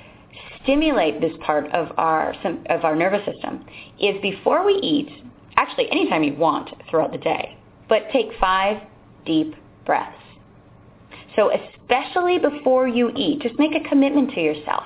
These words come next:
Before you eat, get still, put your feet squarely on the floor, straighten your back, and inhale and exhale deeply five times.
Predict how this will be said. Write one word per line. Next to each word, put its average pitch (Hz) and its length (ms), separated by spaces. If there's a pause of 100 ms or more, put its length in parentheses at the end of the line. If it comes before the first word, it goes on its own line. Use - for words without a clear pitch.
(140)
Before - 360
you 269 200
eat, 147 380 (340)
get 135 160 (160)
still, 147 380 (280)
put 196 140
your 175 220
feet 147 240
squarely 233 440
on 254 180
the 269 200
floor, 160 440 (520)
straighten 214 380
your 269 120
back, 147 460 (460)
and 165 180
inhale 226 600
and 165 220
exhale 170 580
deeply 151 580 (260)
five 147 400 (320)
times. - 400